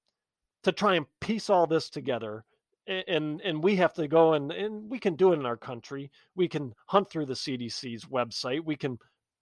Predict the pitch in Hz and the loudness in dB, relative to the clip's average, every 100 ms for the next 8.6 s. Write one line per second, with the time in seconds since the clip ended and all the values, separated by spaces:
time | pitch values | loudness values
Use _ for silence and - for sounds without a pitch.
0 | _ - 208 - 139 127 135 123 123 139 | _ 0 0 0 -2 -2 -6 -2 0 0
1 | 151 139 143 127 117 _ _ _ - - | -2 -4 -6 -6 -8 _ _ _ -10 -4
2 | 233 196 170 160 175 160 175 160 143 135 | 2 10 10 10 10 12 12 12 6 2
3 | 147 147 147 160 165 143 143 139 - 139 | -2 0 6 6 6 0 0 -4 -8 -6
4 | 127 127 113 _ _ _ _ _ _ 151 | -4 -6 -10 _ _ _ _ _ _ -2
5 | 123 117 117 123 _ - 147 135 - 147 | 0 0 -2 -6 _ -10 -8 -8 0 2
6 | 127 135 123 120 131 - 131 131 143 143 | 2 -2 -6 -4 -6 -6 -4 -4 -4 4
7 | 156 156 _ _ _ _ _ _ - 233 | 4 4 _ _ _ _ _ _ -20 -20
8 | 262 196 285 330 220 - | -4 4 4 4 -2 -8